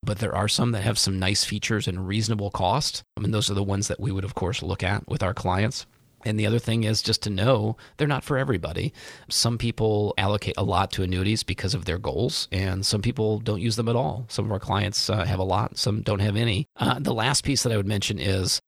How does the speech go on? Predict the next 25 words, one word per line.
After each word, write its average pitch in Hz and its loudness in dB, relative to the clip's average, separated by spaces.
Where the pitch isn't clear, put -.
uh, 107 4
usually 120 2
if - -2
you 104 2
hear 98 2
horror 107 2
stories 92 0
about 90 -2
annuities, 92 0
it's 85 -4
because 92 -2
someone 98 0
sells 95 2
someone 95 0
an 90 -2
annuity 92 -4
and 92 -6
puts - -4
all 85 0
their - -4
money 90 -4
into - -6
it. - -4
And 117 2
that, 127 0